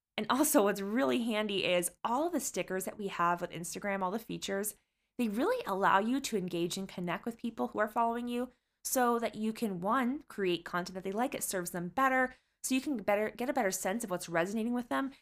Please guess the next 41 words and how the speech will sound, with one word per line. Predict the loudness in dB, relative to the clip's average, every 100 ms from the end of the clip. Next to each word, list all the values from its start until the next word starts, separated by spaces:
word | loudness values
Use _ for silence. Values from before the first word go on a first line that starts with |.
| _ _
and | -8 -2
also | 2 2 2
so | -2 0
you | 0
can | 0
hear | -2 -4
with, | -6 -8 _
from | -6
them | -4 -4
directly. | 0 -2 -2 -6
So | -2 -2
we're | 2
not | 2 2
gonna | 2
go | 0 0
into | 2 -2 -2
all | -4 -2
of | -2
those | -4 -2
ways | -4 -2
now, | 0 0 -2 _ _ _ -4
but | 0
I'm | 2 2
a | -2 -2
big | 0 0
fan | -2 -4 -4
of | -4
using | -6 -4 -4
stories, | -4 -2 0 -2
especially | -4 -4 0 0 0 -4
if | -4
Instagram | -6 -6 -2 -2 -2
is |
a | -6
place | -2 -2 -2
where | -4
you're | -4
gonna | -4 -6
be | -4
showing | -2 -2 -2
up | -4